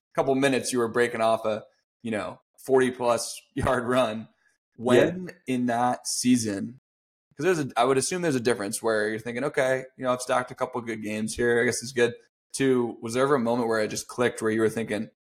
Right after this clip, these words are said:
Speaker 1: "Wait, this is, this is, like, really a different
Speaker 2: Yeah.
Speaker 1: level. I'm onto something here"?
Speaker 2: Yeah. Nah, so, I mean, I, it's, it's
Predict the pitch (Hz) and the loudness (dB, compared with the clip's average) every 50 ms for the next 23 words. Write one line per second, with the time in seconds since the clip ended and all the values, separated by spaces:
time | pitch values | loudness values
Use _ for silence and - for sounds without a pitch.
0 | _ _ _ _ _ _ _ - 104 95 87 78 78 - 110 135 143 - 127 98 | _ _ _ _ _ _ _ -4 -2 0 0 0 -2 -2 -2 0 0 0 -2 -4
1 | 92 - - - - - _ _ _ _ _ - 123 135 135 139 104 101 - - | -4 -6 -8 -8 -10 -14 _ _ _ _ _ 0 0 2 2 0 -2 -4 -4 -4
2 | 80 73 - - - 82 90 95 92 107 110 107 101 98 92 90 87 92 - _ | -6 -6 -8 -12 -18 -20 -14 -8 -2 0 0 0 0 0 -2 -4 -6 -10 -12 _
3 | _ _ _ - - - 107 - 123 117 - - 98 95 98 98 123 120 - - | _ _ _ -14 -10 -8 -2 0 0 -2 -2 -4 -6 -6 -2 0 2 2 2 0
4 | 113 110 117 120 113 113 113 110 107 - 104 104 - 104 113 110 92 92 - - | -2 -2 0 2 2 2 0 0 -2 -2 -4 -4 -6 -8 -8 -6 -8 -10 -10 -12
5 | _ _ _ _ _ _ _ _ _ _ _ - 110 123 131 131 117 104 - _ | _ _ _ _ _ _ _ _ _ _ _ -6 0 0 2 2 0 -2 -8 _
6 | 98 131 185 247 247 - - 269 277 214 202 202 185 190 226 254 233 180 - - | -6 -4 -2 0 0 0 2 0 0 0 0 0 0 0 0 0 -2 -4 -6 -8
7 | _ _ - 165 180 180 - - - - 156 160 151 - - - | _ _ 0 0 0 0 -2 -6 -8 -6 -6 -6 -6 -8 -12 -20